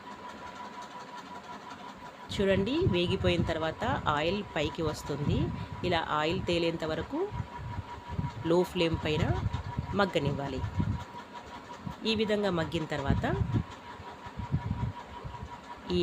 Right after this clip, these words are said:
ఎగ్స్ని పగలగొట్టి ఇందులో వేయాలి. చూడండి, ఇవన్నీ పగలగొట్టిన తర్వాత ఇలా ఒకసారి ఇదంతా కలిపేసుకొని, మొత్తం కలపకూడదండి, పైన ఎగ్స్ పలగొట్టిన ఆ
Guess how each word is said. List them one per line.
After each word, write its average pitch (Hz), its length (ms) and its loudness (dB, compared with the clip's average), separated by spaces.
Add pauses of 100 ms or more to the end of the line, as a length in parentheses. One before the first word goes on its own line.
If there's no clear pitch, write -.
ఎగ్స్ని 220 340 2 (120)
పగలగొట్టి 165 560 0 (1000)
ఇందులో 160 240 4 (100)
వేయాలి. 135 360 2 (1800)
చూడండి, 214 420 6
ఇవన్నీ 175 260 6 (100)
పగలగొట్టిన 151 540 2
తర్వాత 139 300 0 (240)
ఇలా 151 120 2 (120)
ఒకసారి 151 380 -2 (840)
ఇదంతా 147 300 0 (100)
కలిపేసుకొని, 147 580 0 (1000)
మొత్తం 185 380 2 (120)
కలపకూడదండి, 156 760 0 (160)
పైన 165 220 4 (300)
ఎగ్స్ - 280 -4
పలగొట్టిన 156 580 0 (1300)
ఆ - 20 4